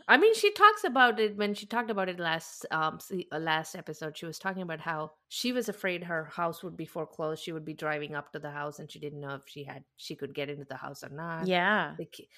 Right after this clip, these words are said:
Speaker 1: so that's, like, really scary shit.
Speaker 2: Yeah.
Speaker 1: That's really scary.
Speaker 2: It is. I want Robin to have the confidence that Karen Huger has about herself.
Speaker 1: <laughs> Right.
Speaker 2: Especially
Speaker 1: All
Speaker 2: when
Speaker 1: she need-
Speaker 2: Karen is do that interpretive dance and twerk.
Speaker 1: Yeah.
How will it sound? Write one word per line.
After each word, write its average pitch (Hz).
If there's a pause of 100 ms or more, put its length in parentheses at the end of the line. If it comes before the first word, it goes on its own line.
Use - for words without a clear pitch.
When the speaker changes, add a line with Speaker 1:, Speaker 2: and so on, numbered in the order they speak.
Speaker 1:
so -
that's, 185
like, 240
really 175
scary 131
shit. -
Speaker 2:
Yeah. 320
Speaker 1:
That's 156
really 170
scary. - (100)
Speaker 2:
It 240
is. 220 (200)
I 233
want 311
Robin 196
to 185
have 170
the 175
confidence 160
that 151
Karen 147
Huger 139
has 147
about 151
herself. - (420)
Speaker 1:
<laughs> 233 (560)
Right. 165 (120)
Speaker 2:
Especially 214
Speaker 1:
All 190
Speaker 2:
when 202
Speaker 1:
she 466
need- 202
Speaker 2:
Karen 180
is 180
do 170
that 156
interpretive 160
dance 147
and 170
twerk. 147
Speaker 1:
Yeah. 160